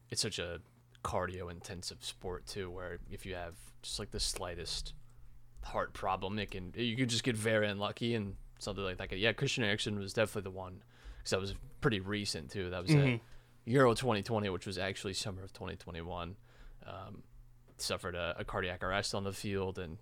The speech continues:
Speaker 1: you know, had to be revived. And, you know, I, I think it's, it's scary, too, because, you know, it's so random and it's, it's such a, a hard thing in both situations. Really, any, anytime you see this, it's such a,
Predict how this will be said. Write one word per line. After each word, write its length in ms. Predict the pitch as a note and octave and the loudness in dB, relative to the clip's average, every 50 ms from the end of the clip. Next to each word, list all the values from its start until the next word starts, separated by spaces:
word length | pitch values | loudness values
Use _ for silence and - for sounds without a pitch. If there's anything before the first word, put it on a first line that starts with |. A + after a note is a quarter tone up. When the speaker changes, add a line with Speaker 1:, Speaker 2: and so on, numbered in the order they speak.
| - - | -14 -16
Speaker 1:
you 100 | - F#2+ | -14 -14
know, 60 | F#2 | -12
had 160 | G2+ G2 F#2 - | -12 -12 -10 -8
to 260 | F#2+ D#2 D2+ D#2 G2 - | -8 -6 -6 -6 -8 -10
be 180 | - - - - A2+ | -14 -16 -16 -12 -10
revived. 680 | A2 G#2 G2 G#2 A2 G#2+ G2+ G2+ G2+ G2 G2 F#2 - | -8 -4 2 4 6 6 6 6 4 2 0 -2 -6
And, 220 | F#2+ D#2+ D2+ A#1+ A#1 - - - - | -8 -8 -10 -10 -12 -14 -16 -16 -12
you 140 | - A#2 A2 | -8 -4 -2
know, 140 | G2 F#2+ | 0 4
I, 180 | G#2+ A2+ A2+ A2+ - - - - - - - | 4 4 4 2 -2 -6 -14 -14 -2 4 6
I 80 | B2+ | 8
think 360 | B2+ C#3+ C3 A#2 - - - - - - - - - - | 10 10 8 8 6 -2 -12 -16 -20 -20 -20 -20 -8 0
it's, 260 | - A#2+ A2+ - - - | 2 4 4 6 4 4
it's 180 | A#2 A2 - | 4 4 6
scary, 280 | - - F3 D#3 C#3 C3 | 8 12 12 12 12 12
too, 180 | - - D#3 | 10 8 8
because, 460 | B2 C3 A#2+ - A#2 G#2+ G2+ - - - | 8 8 6 6 6 4 4 2 0 -2
you 60 | A2 | 0
know, 200 | G2 F#2 F2 - - - - - - - - - - - - - | 0 -2 -2 -4 -8 -14 -20 -20 -20 -20 -20 -20 -20 -20 -4 0
it's 160 | - A2+ G#2 | 0 4 6
so 220 | - - D3 B2+ A#2 | 6 8 10 10 8
random 580 | G#2+ G2 G2+ G2+ G#2+ A#2 C3 C3 C#3 C#3+ C#3 - - | 8 6 4 4 6 6 6 6 4 4 0 -2 -2
and 140 | - G#2 G2+ | -2 0 0
it's, 200 | F#2+ F#2 - - | 0 0 -2 -2
it's 180 | G2 F#2+ - - | -2 -2 -2 -2
such 240 | - F2+ - - - | -2 -2 -2 -4 -4
a, 320 | F2+ F2+ F2 F2 E2+ E2 - - - - | -2 -2 -2 -2 -4 -4 -8 -12 -16 -12
a 60 | - F#2+ | -12 -10
hard 360 | - - G2+ F#2+ F#2+ F2+ F#2 | -4 2 2 2 2 2 0
thing 520 | - - G#2 F#2+ F#2 F#2 F2+ F2+ F#2 F#2+ - - | -4 -4 -4 -2 -2 -2 -4 -4 -6 -8 -8 -4
in 140 | - A#2 A2 | -2 0 2
both 220 | G#2+ G#2 A2+ A#2+ | 4 4 4 4
situations. 640 | - G#2+ F#2 - F2+ E2 E2 D#2+ - - F2 E2+ F#2 | 2 0 -4 -4 -4 -4 -6 -6 -6 -6 -8 -6 -4
Really, 220 | F#2+ G2+ G2+ F#2+ F#2+ | -2 0 0 0 0
any, 180 | F#2+ G2 - | 0 -2 0
anytime 380 | - A2 G#2+ F#2+ - F#2+ F2+ F2 | 0 -2 -2 -2 -4 -6 -6 -6
you 80 | F2 | -4
see 220 | F2+ - - G2+ F#2 | -4 -4 -4 -4 -4
this, 220 | F2 F2 - - | -4 -6 -6 -6
it's 120 | E2+ - - | -6 -6 -6
such 220 | - F#2+ - - | -6 -6 -4 -2
a, 180 | F#2+ F2 G#2 | -2 -2 -2